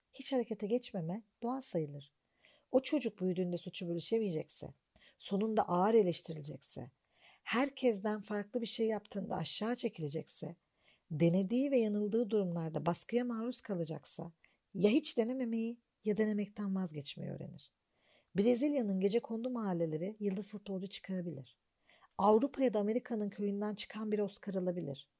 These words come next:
mucitler, bilim insanları başka ülkelerde ödüller alabilir ama nedense bizde o potansiyelle alakalı bir girişim anında "O işler öyle değil." denilerek küçümsenir.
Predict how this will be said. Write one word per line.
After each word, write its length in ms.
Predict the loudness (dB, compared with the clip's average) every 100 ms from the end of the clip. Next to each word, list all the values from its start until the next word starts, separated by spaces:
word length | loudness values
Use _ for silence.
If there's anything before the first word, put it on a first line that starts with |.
| _ _ _ 0
mucitler, 720 | 2 4 0 0 -2 -2 -8 _ _
bilim 220 | 4 4 2
insanları 640 | 2 2 0 -4 -6 -8 -10 _ 0
başka 460 | 2 2 0 2
ülkelerde 580 | 2 2 0 0 2 2
ödüller 320 | 0 0 0
alabilir 420 | 0 -2 0 0
ama 320 | 0 -2 -6 -10 _ _ _
nedense 560 | 0 2 0 -2 0 0
bizde 220 | 2 0
o 40 |
potansiyelle 720 | 0 -6 -4 -6 -4 -2 0
alakalı 500 | 0 0 -2 -2 -2
bir 80 | 0
girişim 380 | 0 0 -2 -2
anında 440 | -2 -2 -4 -4 -6 _ _
"O 120 | 12 12
işler 360 | 10 6 10
öyle 260 | 10 8 8
değil." 280 | 6 4 -4 _ _ -4
denilerek 440 | -2 -2 -4 -4
küçümsenir. 720 | -8 -10 -6 -4 -4 -8 -18